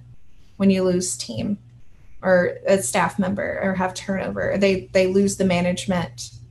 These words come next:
you know, they leave because of management, not the organization itself or the organization's values.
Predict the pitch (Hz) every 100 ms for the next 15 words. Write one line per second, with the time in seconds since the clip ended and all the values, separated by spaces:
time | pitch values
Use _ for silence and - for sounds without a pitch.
0 | - - - - - - 202 190 190 196
1 | 214 208 208 208 196 190 170 175 - 165
2 | - 170 175 - 180 185 175 170 170 -
3 | - - - - - 196 180 190 180 180
4 | 180 - 180 - 160 - 76 - -